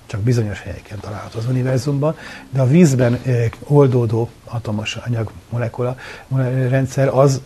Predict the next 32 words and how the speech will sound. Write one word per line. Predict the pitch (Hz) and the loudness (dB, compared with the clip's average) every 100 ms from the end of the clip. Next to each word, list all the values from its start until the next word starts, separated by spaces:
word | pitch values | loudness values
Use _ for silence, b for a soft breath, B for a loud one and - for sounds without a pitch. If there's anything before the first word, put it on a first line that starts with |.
| - | -8
további | - 123 113 113 123 120 | -2 0 0 2 0 0
nagyon | 120 110 101 | 0 0 -2
bonyolult | 98 98 92 | -4 -6 -8
reakciókra | - - - - 92 - - - | -10 -12 -12 -12 -10 -10 -12 -12
lett | 80 - | -14 -12
képes. | - - - - B B B | -14 -14 -16 -18 B B B
De | 131 151 | 0 4
már | 156 170 | 6 6
akkor | 185 - 135 | 4 2 0
ott | 117 - | 0 -4
a, | 110 | -2
rög-, | 120 131 135 | 0 0 2
rögtön | 147 - 107 | 2 0 -6
azután, | 107 110 98 | -6 -6 -6
hogy | 95 | -8
az | 101 | -8
atomok | 113 104 95 90 | -8 -8 -10 -10
kiszabadultak | 107 117 101 101 85 101 | -10 -6 -6 -6 -10 -12
a | - | -14
szupernovából, | 123 123 110 104 113 117 135 B B B - | -12 -10 -10 -10 -10 -8 -8 B B B -4
rögtön | 143 135 110 | -2 -2 -6
utána | 101 101 104 107 | -8 -8 -8 -6
megindultak | 101 101 104 101 - - | -6 -6 -8 -10 -12 -12
ezek | 98 95 | -12 -8
a | 85 - | -8 -8
struktúraképződések. | - - - - - - - - - - - - - - B B B | -10 -10 -8 -12 -12 -14 -16 -16 -14 -16 -18 -20 -20 -20 B B B
És | - 123 | -8 -4
ezt | 151 - | 0 4
mind | 156 | 4
az | 123 | 4
elektronoknak | 98 - - - - - | -2 -10 -16 -18 -16 -16
köszönhetjük. | - - - 90 - - - | -12 -12 -12 -14 -18 -18 -18